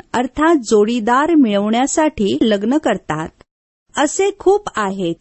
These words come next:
जे ब्रह्मचारी होऊन राहणे पसंत करतात.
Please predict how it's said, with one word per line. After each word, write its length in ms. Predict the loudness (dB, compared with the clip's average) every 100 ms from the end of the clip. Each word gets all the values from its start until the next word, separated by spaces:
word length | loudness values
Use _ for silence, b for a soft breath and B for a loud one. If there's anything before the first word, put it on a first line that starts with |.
| -4
जे 120 | -2 0
ब्रह्मचारी 1040 | 0 0 2 4 2 0 -4 -4 -4 -6
होऊन 460 | -2 0 2 4 2
राहणे 320 | 2 0 -2 -4
पसंत 520 | -4 -4 0 0 0 0
करतात. 460 | -2 -4 -6 -6